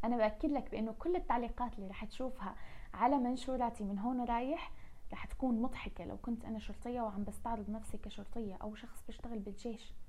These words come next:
نحن بمجتمعنا رغم عدم وجود شيء يحرم بالإسلام، بالعكس في دليل بأنه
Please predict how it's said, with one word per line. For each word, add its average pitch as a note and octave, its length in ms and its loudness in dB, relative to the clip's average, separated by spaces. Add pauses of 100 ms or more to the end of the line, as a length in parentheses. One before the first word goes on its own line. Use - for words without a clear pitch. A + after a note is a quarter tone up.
(520)
نحن D4 280 6
بمجتمعنا A3 720 2 (460)
رغم A3 260 2
عدم F4 380 6
وجود C4 400 4
شيء - 360 -2
يحرم A3+ 540 2
بالإسلام، A3+ 540 4
بالعكس G#3+ 600 2 (680)
في B3+ 260 2
دليل G#3+ 480 6
بأنه F#3 480 -2